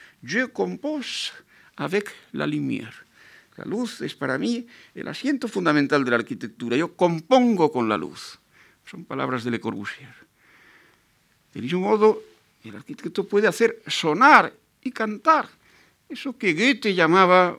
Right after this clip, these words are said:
música helada, congelada, petrificada. Goethe mismo, en el Fausto, decía, o hacía decir a uno de sus protagonistas de un templo recién construido, de una construcción arquitectónica, bien,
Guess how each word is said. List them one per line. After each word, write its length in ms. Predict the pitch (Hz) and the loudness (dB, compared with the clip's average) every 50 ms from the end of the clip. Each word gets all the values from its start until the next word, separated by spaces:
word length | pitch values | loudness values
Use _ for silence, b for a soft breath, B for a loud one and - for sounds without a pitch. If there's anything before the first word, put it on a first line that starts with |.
| - - | -12 -10
música 520 | - 180 196 190 - 202 180 - 185 175 160 | -6 -6 -4 -4 -4 -6 -4 0 2 2 2
helada, 440 | 151 156 185 214 214 165 127 113 | 4 4 6 6 6 6 4 0
congelada, 500 | - 139 135 135 - 180 208 208 170 135 | 0 -2 -6 -4 -2 0 0 2 2 2
petrificada. 600 | 165 165 143 - 180 165 - 190 - - 170 - - - - _ _ _ _ _ B B B B B B B B B - | 0 0 -2 -2 -4 -4 -6 -2 4 4 4 4 2 -14 -20 _ _ _ _ _ B B B B B B B B B -18
Goethe 280 | 139 139 - - 123 | -16 -14 -8 -8 -6
mismo, 560 | 143 170 180 156 - 185 185 208 220 208 202 _ _ _ - | -4 -4 -4 -4 -4 -4 -2 -2 -2 -4 -6 _ _ _ -16
en 100 | - - | -14 -12
el 120 | 95 - | -12 -10
Fausto, 600 | - - 160 170 165 - - - - 185 208 202 B B B B B B B B B B B - | -4 -2 -2 -2 -2 -6 -10 -8 -6 -6 -6 -8 B B B B B B B B B B B -16
decía, 720 | - 120 - - - 143 143 143 131 127 131 127 117 110 104 | -14 -14 -12 -8 -6 -2 0 0 0 0 0 -2 -4 -4 -6
o 60 | 104 | -6
hacía 200 | 98 - - 151 | -8 -4 -2 -2
decir 420 | 147 131 117 - - 165 151 131 113 - - b b b b b b - | -2 -2 -4 -4 -2 -2 -2 -2 -4 -8 -18 b b b b b b -14
a 60 | 170 | -10
uno 160 | 123 135 131 | -8 -8 -8
de 60 | 123 120 | -8 -8
sus 160 | - 120 - | -12 -14 -14
protagonistas 840 | - 123 113 117 113 110 120 139 143 139 - - - 139 147 - - b b b b | -12 -10 -6 -6 -4 -2 -2 -2 -2 -2 -4 -6 -6 -6 -6 -6 -12 b b b b
de 140 | b 127 156 | b -4 -2
un 120 | 175 170 | -2 -2
templo 520 | - 180 175 165 151 156 156 143 131 135 139 | 0 0 0 0 2 2 2 2 2 2 -2
recién 320 | 135 127 117 - 139 127 | -4 -6 -4 -2 -2 -2
construido, 600 | - 117 107 - - 139 165 208 208 143 113 107 | -2 -4 -6 -6 -8 -8 -6 -4 -4 -2 -2 -2
de 60 | 113 | 0
una 120 | 135 143 131 | 2 0 0
construcción 420 | 147 143 - - 120 - 202 214 | 0 -2 -4 -6 -8 -4 -2 -2
arquitectónica, 800 | 196 151 156 123 127 123 - - 151 147 143 135 - 147 147 160 - b b b b b b | -2 -2 -4 -8 -8 -8 -4 -2 0 0 0 0 0 -2 -4 -6 -6 b b b b b b
bien, 200 | 208 240 233 | -6 -6 -6